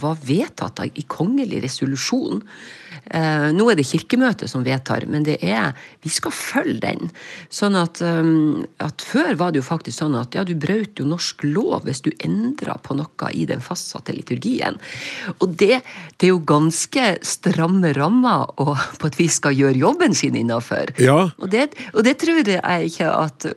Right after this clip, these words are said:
Speaker 1: folk uten videre tenker på når de liksom sitter i kirkebenken. Og, og nå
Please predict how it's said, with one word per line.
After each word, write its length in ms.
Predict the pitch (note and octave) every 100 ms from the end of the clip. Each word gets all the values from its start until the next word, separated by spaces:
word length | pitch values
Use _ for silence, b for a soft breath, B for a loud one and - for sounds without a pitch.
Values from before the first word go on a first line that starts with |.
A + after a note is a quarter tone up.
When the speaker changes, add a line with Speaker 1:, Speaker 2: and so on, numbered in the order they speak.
| -
Speaker 1:
folk 320 | - G3+ F3 F3
uten 240 | F#3 D#3
videre 320 | D3 D3+ C#3+
tenker 480 | C3+ - A#3 D#4+ - -
på 160 | C#3 C3+ C3
når 160 | B2+ C3
de 100 | C#3
liksom 240 | D3 - C#3+
sitter 320 | G#3 - -
i 80 | -
kirkebenken. 800 | D#3 C3+ - C#3 C3+ C3 C#3 -
Og, 160 | D3 C#3+ B B E3 C3+
og 80 |
nå 80 | F3